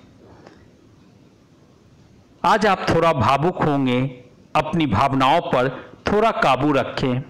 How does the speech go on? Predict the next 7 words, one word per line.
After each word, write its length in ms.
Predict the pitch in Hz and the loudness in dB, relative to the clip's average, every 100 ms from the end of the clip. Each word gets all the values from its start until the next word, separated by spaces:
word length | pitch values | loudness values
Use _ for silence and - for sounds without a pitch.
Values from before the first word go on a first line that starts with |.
| - - - - - - - - - - - | -18 -20 -20 -20 -20 -20 -20 -20 -20 -20 -4
परिवार 380 | 160 156 143 156 | -2 2 2 2
की 200 | 147 147 | 0 -4
खुशी 680 | 127 139 - 139 139 - - - - - - | -2 -4 0 0 -2 -6 -18 -20 -20 -16 -8
धन 300 | 113 180 220 | -4 0 0
से 200 | 196 180 | 0 -2
बड़ा 280 | 135 135 160 | 0 2 2
होगा। 440 | 131 135 123 123 | 2 0 2 2